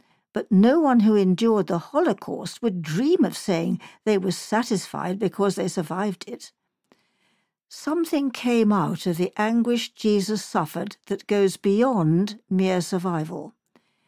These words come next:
And what came out of his suffering was so great that he is glad he endured it. Isaiah tells us later on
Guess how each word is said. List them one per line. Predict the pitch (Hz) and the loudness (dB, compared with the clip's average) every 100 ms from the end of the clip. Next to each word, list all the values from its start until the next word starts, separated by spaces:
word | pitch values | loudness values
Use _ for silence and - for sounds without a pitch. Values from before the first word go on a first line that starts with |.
| _ _ _ - | _ _ _ -2
And | 180 190 | 0 2
what | - - | 0 -4
came | - 247 220 | -2 2 4
out | 226 233 | 2 0
of | 233 | 0
his | 247 233 | -2 -2
suffering | - 190 - 160 151 185 _ _ | -4 -4 -2 0 0 -2 _ _
was | - 175 | -4 -4
so | - - 220 254 | -4 -2 0 0
great | 233 240 175 - - _ _ _ _ | -2 -2 -2 -4 -12 _ _ _ _
that | 185 - | -8 0
he | 190 | 2
is | 175 160 | 2 0
glad | - 202 214 160 160 185 | -6 -4 -2 -2 -4 -6
he | - 175 170 | -4 0 2
endured | 160 175 175 170 | 0 0 0 0
it. | 185 175 - _ _ _ _ _ _ _ _ - | -4 -12 -16 _ _ _ _ _ _ _ _ -6
Isaiah | 180 170 202 196 | -4 -2 0 0
tells | 185 226 214 190 | 0 0 2 2
us | 175 160 | -2 0
later | 185 180 180 | 0 0 0
on | 175 151 170 | -2 -4 -8